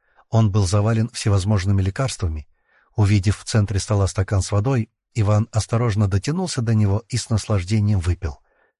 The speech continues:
"Где же это я?" Внезапно нахлынули воспоминания. Он вспомнил последнюю схватку в квартире, бегство Бришана. После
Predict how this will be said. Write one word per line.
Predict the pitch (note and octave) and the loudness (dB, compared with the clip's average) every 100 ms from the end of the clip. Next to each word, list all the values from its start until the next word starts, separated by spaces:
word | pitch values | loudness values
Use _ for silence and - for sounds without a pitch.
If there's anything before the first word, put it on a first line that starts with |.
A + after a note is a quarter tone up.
| _ | _
"Где | - E2+ G2 | -4 0 2
же | A2+ | 0
это | C3+ D3+ | -4 -2
я?" | A#2 D2+ - _ _ _ _ _ - | -2 -4 -14 _ _ _ _ _ 2
Внезапно | G#2 G2+ F3+ - F3+ | 2 4 0 0 -2
нахлынули | F3+ - A#2 A#2+ A#2+ | -2 -2 0 0 0
воспоминания. | A#2 A2 - G#2 F2+ D#2+ D2+ C#2 _ _ _ _ | -2 -4 0 0 2 -2 -6 -10 _ _ _ _
Он | A2+ G#2+ G#2 | 2 2 0
вспомнил | - - A#2 G#2 F#2+ | -8 -4 0 2 2
последнюю | - F#2+ A2 F#2+ F2+ | 0 -2 0 0 0
схватку | - B2 C3+ - | -2 -4 -4 -4
в | A#2 | -6
квартире, | - A#2+ - B2 A#2 - _ _ _ - | -2 -4 -2 -4 -4 -6 _ _ _ -2
бегство | A2 G3 - E3+ | 0 0 -2 -4
Бришана. | D#3 C#3+ C3 A#2 A2+ G#2 _ - _ | -2 -2 2 2 0 -4 _ -20 _
После | - G#2 - G#2 A2+ | 0 0 2 2 2